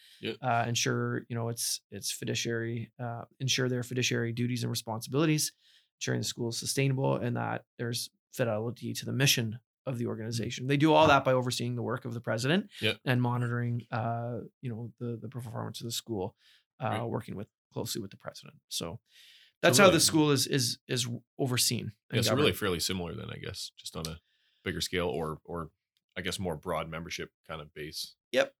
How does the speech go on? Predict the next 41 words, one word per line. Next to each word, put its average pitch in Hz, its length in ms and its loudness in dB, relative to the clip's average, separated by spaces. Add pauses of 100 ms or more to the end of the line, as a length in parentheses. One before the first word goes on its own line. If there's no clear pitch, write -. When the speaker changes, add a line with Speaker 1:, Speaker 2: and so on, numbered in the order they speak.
(100)
Speaker 2:
I, 147 340 6
I 135 140 4
would 135 160 2
say 139 220 6
that 123 320 0
it, 139 240 -2
it 135 180 -2
is 131 160 0
a 123 60 0
membership 117 400 -4
model 98 280 -6
for - 140 -16
sure. - 260 -10
Yeah. - 100 -20 (100)
Speaker 1:
But 110 80 0
there 117 120 6
is 131 120 4
no, 113 220 4
um, 92 300 0 (1400)
I 104 60 -4
don't 107 120 -2
think 113 140 -4
in 104 60 -2
our, 85 180 -4 (220)
our 90 80 -10
secondary 87 640 -6 (540)
or 87 180 -4
primary 85 560 -2
schools, 80 580 -6
there's 80 280 -6
a, 78 240 -4 (160)
um, 78 160 -12 (1120)
a 87 80 -10
sign 85 440 2
off 78 280 -2
of 76 100 -10
faith. 80 340 -6
I 78 60 -10
think 78 180 -10
it's, - 320 -6
it's - 280 -12